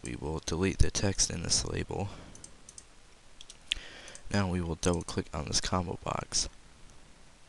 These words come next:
Now here's the coding. Now we will type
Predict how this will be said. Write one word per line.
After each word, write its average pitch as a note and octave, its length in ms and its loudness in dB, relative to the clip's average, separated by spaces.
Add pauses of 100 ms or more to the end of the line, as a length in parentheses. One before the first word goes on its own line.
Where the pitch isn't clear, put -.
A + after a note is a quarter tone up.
(2750)
Now F#2+ 200 4
here's F#2+ 320 6
the - 80 -2
coding. - 460 0 (1000)
Now G2 140 6
we F#2+ 100 8
will F2+ 140 6
type F#2+ 360 6